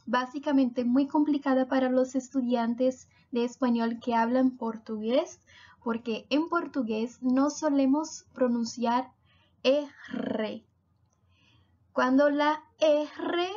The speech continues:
va sola en portugués, se pronuncia R, con el sonido de la J. ¿Ok? En portugués sería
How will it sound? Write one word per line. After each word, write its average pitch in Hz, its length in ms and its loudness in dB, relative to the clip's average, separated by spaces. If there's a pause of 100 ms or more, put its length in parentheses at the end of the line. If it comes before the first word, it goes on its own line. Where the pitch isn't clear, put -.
(220)
va 247 160 2
sola 277 600 0
en 247 180 2
portugués, 226 760 -6 (640)
se - 220 -6
pronuncia 226 760 -2 (760)
R, 220 800 0 (520)
con 220 220 -2
el 220 140 -2
sonido 262 580 0
de 240 140 0
la 208 220 -4
J. - 680 -4 (1400)
¿Ok? 226 220 -10
En - 640 -6
portugués 226 500 0
sería 226 380 0